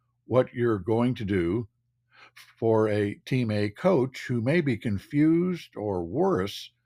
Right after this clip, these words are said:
about why he's being penalized so severely for this foul.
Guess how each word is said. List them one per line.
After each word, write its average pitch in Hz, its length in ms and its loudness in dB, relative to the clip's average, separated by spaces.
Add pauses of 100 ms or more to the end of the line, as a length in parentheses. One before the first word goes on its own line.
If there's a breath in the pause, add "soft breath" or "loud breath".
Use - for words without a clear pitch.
(160)
about 110 360 0
why 135 320 -4
he's 123 300 -4
being 113 320 -4
penalized 101 720 -2
so 151 340 -2
severely 120 760 0 (220)
for 120 300 2
this 90 220 -4
foul. 80 520 -4